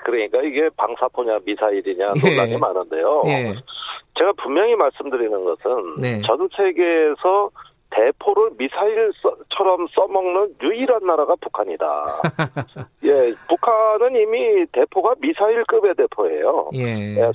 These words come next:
Speaker 1: 사정거리가 뭐 거의 스커드 미사일에 버금가는
Speaker 2: 네.
Speaker 1: 남한 전역을 타격으로 할 수 있는 한 사백 킬로,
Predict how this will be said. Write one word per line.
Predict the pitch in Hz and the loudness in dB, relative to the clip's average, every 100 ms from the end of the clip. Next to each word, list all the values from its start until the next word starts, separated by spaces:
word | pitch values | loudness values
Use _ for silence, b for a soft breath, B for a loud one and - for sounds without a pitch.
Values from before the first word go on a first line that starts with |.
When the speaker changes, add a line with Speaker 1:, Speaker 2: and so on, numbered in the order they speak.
| - | 0
Speaker 1:
사정거리가 | 175 170 160 135 131 127 | 2 2 2 2 2 0
뭐 | 120 110 | 2 0
거의 | 104 110 110 | 0 -4 -4
스커드 | - - 202 | -4 0 2
미사일에 | 175 139 113 117 107 104 - | 2 0 0 0 0 0 0
버금가는 | 95 95 90 85 76 78 123 131 | -2 -2 0 -2 -2 -8 -8 -6
Speaker 2:
네. | 123 107 | -6 -2
Speaker 1:
남한 | 101 98 127 123 | 0 0 -2 -2
전역을 | 101 107 139 175 | -4 0 0 0
타격으로 | - 151 135 107 104 95 | -2 0 0 2 0 0
할 | 92 | -2
수 | - | -6
있는 | 98 90 98 131 127 b b _ | -8 -6 -6 -6 -8 b b _
한 | 127 | -10
사백 | - 127 131 120 - | -4 0 0 0 -6
킬로, | - 95 | -4 -4